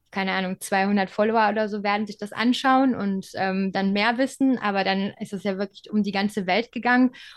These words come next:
Und es wird selbst bei diesen ganzen Anhörungen, wenn halt zum Beispiel neue Gesetze erlassen werden, wird dieses Video auch immer als Beweismittel erbracht, ne? Also es gibt da so eine ganze Reihe von, ich weiß nicht, ob ihr das Foto mit dem Seepferdchen und dem Q-Tip kennt,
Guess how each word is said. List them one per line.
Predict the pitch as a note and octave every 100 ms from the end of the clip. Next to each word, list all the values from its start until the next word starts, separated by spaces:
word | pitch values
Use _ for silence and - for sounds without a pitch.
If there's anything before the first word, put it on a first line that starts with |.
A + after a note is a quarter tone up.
| -
Und | A3+ C4
es | B3 -
wird | A#3 -
selbst | - G3+ A3+ - - _ -
bei | G3+
diesen | G3+ G3 A3
ganzen | G3+ A3 - G#3 F#3+ - - -
Anhörungen, | G#3 B3 A#3 A#3 A#3+ A3+ A3+ A3 G3+
wenn | G3
halt | G#3+ G3+
zum | G#3
Beispiel | G3 - G3+
neue | F#3 G#3+ G#3
Gesetze | F#3+ G3+ -
erlassen | F#3+ G3 - G3+ F#3
werden, | F#3 A3 G#3
wird | A3 A3
dieses | G#3 F#3
Video | G#3 G#3 A#3
auch | G3+
immer | G#3 A3
als | G3+
Beweismittel | - F#3+ B3 D#4 F3 F#3 F3 F3 - - _ -
erbracht, | G3+ G#3 F#3+ G#3 - F3+
ne? | F3+ A3
Also | F#3 F3+
es | F3
gibt | G#3 G3
da | G3
so |
eine | G3
ganze | F#3+ G3+ G3
Reihe | F3+ A3 A3+ G#3+
von, | G3 G3
ich | F#3 E3+
weiß | F3
nicht, | E3+
ob | E3+
ihr | F#3
das | -
Foto | - F#3+ G3+
mit | F#3+
dem | G3+
Seepferdchen | G#3 A3 A3 G3+ G3 G#3
und | F#3+
dem | G#3 G#3
Q-Tip | - G#3+ - G#3+ _
kennt, | F#3+ G#3